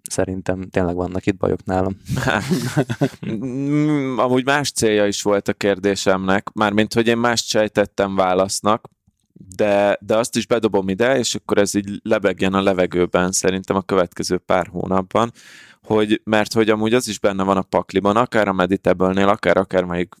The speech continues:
Speaker 2: bizniszednél, talán kivétel a coaching, hogy egyszerűen a, egy olyan projekt, ami valamilyen szempontból már nem fenntartható számodra, akár lelkileg, akár pénzügyileg, akár akármilyen szempontból,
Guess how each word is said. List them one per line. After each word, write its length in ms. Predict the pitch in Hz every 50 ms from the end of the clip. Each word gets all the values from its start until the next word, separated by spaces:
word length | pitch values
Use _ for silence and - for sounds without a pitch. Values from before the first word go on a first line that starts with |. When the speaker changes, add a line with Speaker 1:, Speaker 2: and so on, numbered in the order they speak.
| _
Speaker 2:
bizniszednél, 720 | - 85 95 85 92 98 92 - - 98 98 98 104 104 101
talán 320 | - - 104 101 95 92 92
kivétel 380 | - 95 92 90 - - 92
a 80 | 90 90
coaching, 580 | - - 98 92 92 - - - 104 107 117 117 - - - - - - - - _
hogy 560 | _ - - 101 101 98 98 104 104 95 - - _ _ _ _ _ _ _ _ _ _ _ _ _ _ -
egyszerűen 640 | - 101 104 - - - 110 107 107 110 110 110 110
a, 280 | 113 - - 110 113 -
egy 180 | - 107 98 113
olyan 240 | 117 110 98 95 90
projekt, 580 | - - 101 98 95 101 107 110 - - -
ami 460 | 87 92 98 92 95 90 90 92 92 92 _ _ _ _ _ _ - - _ _ _ -
valamilyen 500 | 113 110 120 131 131 120 113 104 98 98 - -
szempontból 800 | - - - - - - 120 110 101 - 104 101 98 95 98 98
már 160 | 98 95 95
nem 180 | 98 104 98 95
fenntartható 760 | - - 95 92 92 - 98 92 95 - 92 90 - 90 87
számodra, 680 | - - 101 95 92 98 107 120 120 127 135 139 135 - - - - _
akár 320 | - - - - - 95 92
lelkileg, 480 | 92 98 98 101 - - 87 87 95
akár 260 | 98 98 - - 82 -
pénzügyileg, 540 | - 98 101 95 87 85 85 - - 92
akár 260 | 95 95 - - 85 90
akármilyen 420 | 95 - 90 87 90 85 80 85
szempontból, 680 | 87 - - - 110 117 - 147 139 135 135 143 147 143